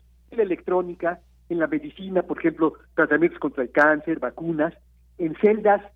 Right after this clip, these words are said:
de combustible de hidrógeno para baterías y en pequeñas baterías de nanografeno, por ejemplo,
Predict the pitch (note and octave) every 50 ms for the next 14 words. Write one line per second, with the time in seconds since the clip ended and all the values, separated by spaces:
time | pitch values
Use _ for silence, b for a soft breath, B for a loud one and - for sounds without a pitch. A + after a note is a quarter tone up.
0 | _ - - - D3+ D3 C#3+ C#3+ C3+ - - F3+ E3+ E3+ E3 C#3 C#3+ C3+ C3+ D3
1 | D#3+ D#3 - F3 D3+ D#3 F#3 F#3+ - - C#3 B2 A#2+ A#2 A2+ A2+ A2+ A#2+ A#2 -
2 | - C3 E3 F3+ G3+ G#3 G3+ - G#3+ F#3 G3 F#3 - F#3+ - D4 D4 E4+ D#4+ -
3 | G#3+ F3 - - F4 G3 G#3 G3+ G#3 - - _ _ _ _ _ _ _ _ D#3
4 | C#3+ C#3 C#3+ D3 C#3+ D3 C#3+ C3 C3+ B2+ - D3+ C#3+ C3+ B2 - _ - D#3+ D#3
5 | - E3+ C#3+ C3 - -